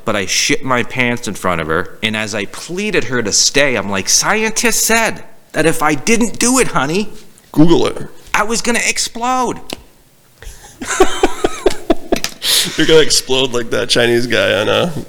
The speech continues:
Speaker 2: Big Trouble in Little China at the end.
Speaker 1: Exactly. Now, dude,
Speaker 2: <laughs>
Speaker 1: I found out something else this weekend that I need to warn you about.
Speaker 2: What?
Speaker 1: Because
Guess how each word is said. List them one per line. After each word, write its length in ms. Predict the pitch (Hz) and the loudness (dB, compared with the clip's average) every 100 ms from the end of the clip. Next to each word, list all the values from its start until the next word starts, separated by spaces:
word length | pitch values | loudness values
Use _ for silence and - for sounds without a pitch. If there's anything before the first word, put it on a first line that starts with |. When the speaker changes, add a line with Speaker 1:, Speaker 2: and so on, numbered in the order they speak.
| - | -2
Speaker 2:
Big 140 | - | 0
Trouble 280 | 131 123 117 | 4 4 4
in 60 | 117 | 4
Little 160 | 120 | 2
China 320 | 101 113 113 120 | 2 4 4 2
at 80 | |
the 60 | 139 | -2
end. 100 | 147 | 2
Speaker 1:
Exactly. 600 | 131 95 101 95 92 82 - - - - | 2 4 4 2 -2 -8 -12 -18 -10 -4
Now, 120 | 127 | -2
dude, 420 | - - 185 113 - - | 0 2 2 2 -4 -8
Speaker 2:
<laughs> 140 | - | -6
Speaker 1:
I 120 | 131 131 | -2 -2
found 440 | - 123 143 143 | -2 -2 -2 -2
out 240 | 139 139 294 | -2 -2 0
something 800 | 339 370 - 139 135 - 165 156 | 0 0 0 0 -2 -2 -2 -2
else 680 | 135 160 175 - - - - - | -2 -2 -2 -4 -4 -6 -10 -8
this 240 | 113 - | -2 0
weekend 680 | 117 113 104 104 90 95 - - - - | 2 0 2 0 -2 -4 -8 -10 -8 -6
that 140 | - 117 | -2 -2
I 80 | 123 | 0
need 260 | 139 156 147 | -2 -2 -2
to 60 | |
warn 380 | 117 127 147 180 | -2 0 0 0
you 140 | 110 | -2
about. 260 | 82 80 - - - | -2 -2 -4 -8 0
Speaker 2:
What? 480 | 143 131 - - - | 4 4 2 -6 -6
Speaker 1:
Because 680 | 127 - 123 117 104 - | -6 -2 0 0 -2 -4